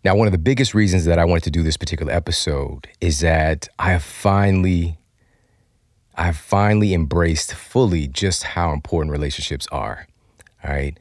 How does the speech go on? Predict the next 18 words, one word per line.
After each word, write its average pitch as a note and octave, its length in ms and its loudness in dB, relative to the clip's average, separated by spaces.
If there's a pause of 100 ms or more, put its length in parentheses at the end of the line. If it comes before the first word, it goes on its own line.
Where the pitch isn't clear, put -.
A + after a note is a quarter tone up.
(260)
And E2+ 100 0
not C3 160 2
just B2+ 280 0
my F#2 200 2
intimate F2 280 0
relationship, D2 380 -2
I G2+ 120 0
got F2 280 0
that F2+ 140 0
a C2 60 -6
long D2+ 420 -2
time D#2+ 280 -2
ago, - 340 -8 (520)
but F#2 180 2
my F2 100 2
relationships F2+ 880 0 (100)
in E2+ 140 -2
my, D2 580 -2